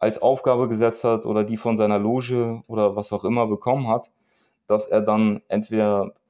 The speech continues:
ja, Corona nochmal bekommt oder, äh,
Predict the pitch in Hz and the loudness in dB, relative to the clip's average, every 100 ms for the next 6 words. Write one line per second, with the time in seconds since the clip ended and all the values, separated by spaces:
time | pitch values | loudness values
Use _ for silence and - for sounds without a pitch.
0 | - 78 92 82 _ _ _ _ _ _ | -20 -8 -6 -6 _ _ _ _ _ _
1 | _ - 98 95 120 117 107 104 95 - | _ -8 -6 -2 0 2 0 0 -2 -4
2 | - 113 147 170 170 92 101 98 95 95 | -4 -4 -2 -2 -4 -2 0 2 0 -2
3 | - _ _ _ _ - 82 | -8 _ _ _ _ -6 -6